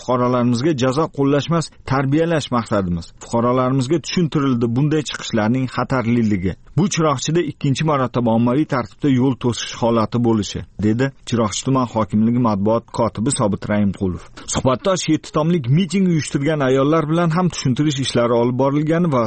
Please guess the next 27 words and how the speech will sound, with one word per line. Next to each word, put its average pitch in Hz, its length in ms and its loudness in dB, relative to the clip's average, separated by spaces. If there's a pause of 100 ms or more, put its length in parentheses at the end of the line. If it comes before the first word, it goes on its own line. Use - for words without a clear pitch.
sud 147 220 -2
qarori 110 340 0
bilan 147 220 0 (160)
ogohlantirish 113 720 0
berilganini 104 600 2
eslatdi. 101 400 -4 (300)
Ma'muriy 135 340 2 (100)
ishlar 135 260 0 (100)
bo'yicha 147 460 0
Chiroqchi 123 400 -2
tuman 131 320 2
sudi 131 180 0 (140)
qarori 127 420 2
bilan 123 200 0 (280)
aksiyada 175 380 0
ishtirok 151 340 0
etgan 147 240 -2 (120)
ayrtomliklar 135 760 0 (160)
aybdor 123 280 0 (100)
deb 123 180 -4
topildi. 101 380 0 (340)
Ular 160 260 2
O'zbekiston 135 480 -2
ma'muriy 139 360 2
javobgarlik 139 580 2
to'g'risidagi 135 480 0 (140)
kodeksning 147 500 0